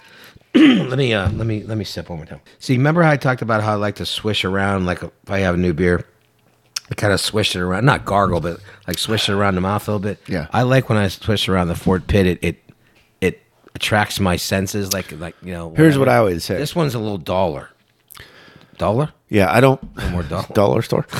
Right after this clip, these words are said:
Speaker 2: Um, I like how this one finishes. The, the, the up front, I'm, I'm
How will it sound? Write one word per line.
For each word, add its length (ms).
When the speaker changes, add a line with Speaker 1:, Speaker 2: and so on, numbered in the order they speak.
Speaker 2:
Um, 520
I 100
like 180
how 100
this 220
one 80
finishes. 720
The, 140
the, 260
the 160
up 140
front, 340
I'm, 220
I'm 220